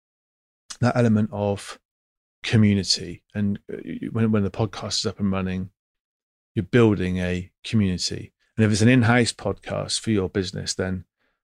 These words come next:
you're building that community and that culture. So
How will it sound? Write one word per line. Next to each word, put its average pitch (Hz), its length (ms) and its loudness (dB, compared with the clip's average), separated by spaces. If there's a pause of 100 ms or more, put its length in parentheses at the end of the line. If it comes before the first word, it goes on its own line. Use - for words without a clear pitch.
(100)
you're 107 80 0
building 98 260 4
that 98 180 -2
community 101 680 -2 (380)
and 104 140 -4
that - 140 -4
culture. - 640 -4 (640)
So 123 340 4